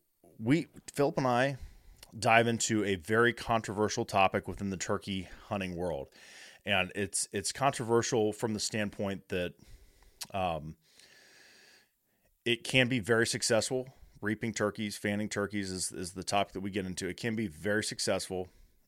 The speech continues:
Uh, there is an, an, an inherent danger of walking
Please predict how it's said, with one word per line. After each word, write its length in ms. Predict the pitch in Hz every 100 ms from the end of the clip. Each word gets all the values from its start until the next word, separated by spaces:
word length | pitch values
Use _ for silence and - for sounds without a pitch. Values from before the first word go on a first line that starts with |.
| -
Uh, 200 | 98 95
there 220 | 90 107 104
is 140 | 95
an, 240 | 98 90 - 98
an, 200 | 92 -
an 80 | 98
inherent 640 | 92 87 - 117 120 107
danger 560 | 101 104 101 82 82 98 _ _ _ _ _ _ _ _
of 200 | - 82
walking 640 | 80 95 104 - 107 104